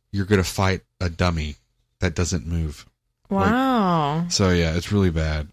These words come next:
Speaker 1: It's like, it's kinda like Bobby Hill and, like, snatching, you know, it's not your purse. That's Aikido, basically.
Speaker 2: Okay.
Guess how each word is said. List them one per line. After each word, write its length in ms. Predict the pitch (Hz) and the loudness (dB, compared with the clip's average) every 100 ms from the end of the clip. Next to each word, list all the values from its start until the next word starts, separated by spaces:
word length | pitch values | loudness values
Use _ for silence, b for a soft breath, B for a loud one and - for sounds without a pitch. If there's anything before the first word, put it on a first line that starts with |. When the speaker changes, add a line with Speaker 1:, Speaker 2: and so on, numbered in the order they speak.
| - | -10
Speaker 1:
It's 180 | 95 - | -6 0
like, 140 | 104 | 0
it's 80 | 107 | 2
kinda 160 | - 139 | 2 2
like 160 | 117 - | 0 0
Bobby 320 | 98 98 95 | 2 2 2
Hill 260 | 85 92 | 2 2
and, 100 | 87 | 2
like, 140 | 85 85 71 - _ | 0 -4 -8 -20 _
snatching, 600 | - - 92 - 92 90 | -6 0 0 0 -2 -2
you 120 | 95 | -2
know, 80 | 92 | 0
it's 260 | 90 85 - | -2 -4 -6
not 160 | 98 | -4
your 100 | 92 | -2
purse. 520 | 90 101 95 107 - - | -2 2 0 0 -6 -6
That's 200 | 98 - | -4 -2
Aikido, 380 | - - 82 80 | -4 -4 -4 -4
basically. 480 | 78 78 - 78 73 - _ _ - | -6 -6 -8 -8 -8 -14 _ _ -4
Speaker 2:
Okay. 500 | 196 190 180 160 175 | -2 -2 -4 -2 -4